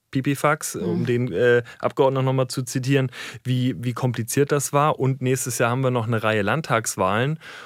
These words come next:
Speaker 1: und vor und nach Landtagswahlen ist es ja immer besonders schwierig, sich zu verständigen, weil dann jeder auch im Wahlkampf ist, also will sagen, das ist ein ganz schön heißes Eisen, was da auf uns wartet.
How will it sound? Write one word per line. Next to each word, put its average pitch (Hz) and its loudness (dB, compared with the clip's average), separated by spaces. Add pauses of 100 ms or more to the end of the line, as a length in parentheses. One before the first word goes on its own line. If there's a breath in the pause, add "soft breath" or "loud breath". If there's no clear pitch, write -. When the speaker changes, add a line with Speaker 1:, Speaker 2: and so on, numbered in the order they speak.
(120)
Speaker 1:
und 117 0
vor 131 2
und 123 0
nach 120 2
Landtagswahlen 120 0
ist 113 -2
es 120 -4
ja 117 2
immer 113 2
besonders 117 2
schwierig, 110 -2
sich 117 -4
zu 113 -6
verständigen, 127 0
weil 110 4
dann 104 2
jeder 113 2
auch 107 0
im 104 0
Wahlkampf 107 0
ist, 135 0
also 113 2
will 123 2
sagen, 131 2 (720)
das 113 0
ist 117 -4
ein 117 2
ganz 113 0
schön 117 -4
heißes 110 -2
Eisen, 104 -2
was 92 -6
da 90 0 (300)
auf 95 -2
uns 95 -4
wartet. - -6